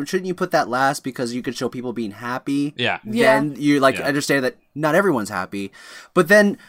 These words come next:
Speaker 1: when you see the way that laid it out, it's Jacob first. He's very sad. You see Charlie, who's uneasy about everything,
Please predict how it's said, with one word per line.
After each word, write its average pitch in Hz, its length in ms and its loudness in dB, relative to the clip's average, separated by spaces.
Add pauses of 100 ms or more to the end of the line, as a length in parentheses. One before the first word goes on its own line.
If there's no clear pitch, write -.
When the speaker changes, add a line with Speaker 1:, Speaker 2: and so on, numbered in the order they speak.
(120)
Speaker 1:
when 160 160 0
you 175 100 2
see 175 720 -2 (480)
the 147 100 -4
way 147 120 0
that 139 180 -2
laid 135 220 0
it 131 60 -2
out, 156 300 8
it's 104 280 -10
Jacob 123 500 -2
first. 185 560 0 (240)
He's 104 200 -12
very 104 240 -4
sad. 151 460 2
You 110 80 -6
see 117 300 -6
Charlie, 135 640 -2
who's 123 260 -8
uneasy 123 540 -4
about 117 240 0
everything, 123 560 -4